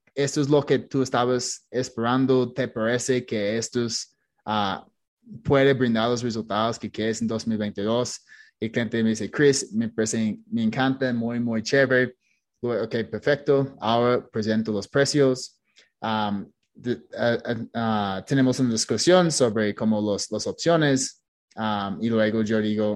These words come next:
"Ok, entonces, ¿qué, qué es mejor para ti? ¿Qué, qué quieres hacer?"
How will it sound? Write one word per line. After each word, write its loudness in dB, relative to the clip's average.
"Ok, -6
entonces, -4
¿qué, 4
qué 6
es 4
mejor 4
para 2
ti? -8
¿Qué, 0
qué -4
quieres -2
hacer?" -8